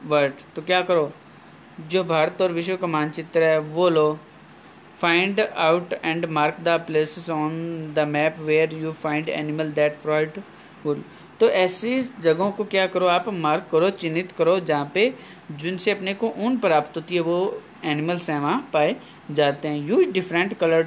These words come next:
to donate the location, तो अलग-अलग कलरों का यूज़ करो उनकी location को दर्शाने के लिए। For different wool yielding animals, अलग-अलग किस्म के जंतुओं से जहाँ अपने को क्या है, ऊन प्राप्त होती है, और जिस जगह पे वो रहते हैं, उनको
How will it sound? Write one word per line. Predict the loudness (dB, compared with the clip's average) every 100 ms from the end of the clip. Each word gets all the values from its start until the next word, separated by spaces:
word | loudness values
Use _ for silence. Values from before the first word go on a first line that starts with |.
| 0
to | -2
donate | 0 0 -2 0
the | 2 2
location, | 0 -4 -6 -10 -12 -20 -4 2
तो | 2
अलग-अलग | 4 2 4 4 4 2
कलरों | 2 2 2
का | 2 0 -2 -10 -6
यूज़ | 0 2 2
करो | 0 2
उनकी | 0 -2 0
location | 2 2 0 -2 -4
को | 2 2 2 -4 -20 -4
दर्शाने | -2 0 0 0
के | -2
लिए। | -4
For | 0 4 4
different | 2 -2 -2 -2
wool | -2 0
yielding | 2 0 0 -2 -2
animals, | -2 -2 -2 -2 0 -2 -2 -10 -16 -12 -12 -6
अलग-अलग | 0 2 2 2 4 4 4 2 2 -6 -20 -20 -20 -20 -20 -20 -20 -10 -4
किस्म | -2 -2
के | 0 0
जंतुओं | 0 -4 -4 -2 -2 -4 -8 -20 -20 -6
से | -2 0
जहाँ | 0 0 0
अपने | -2 -6
को | -4
क्या | 0 2
है, | 2 2
ऊन | -2 -6
प्राप्त | -2 0 0 -2
होती | 0 0
है, | 2
और | 0
जिस | 0 -4 -6
जगह | 0 0 0
पे | 2
वो | 2
रहते | 0 0
हैं, | -4
उनको | -2 2 2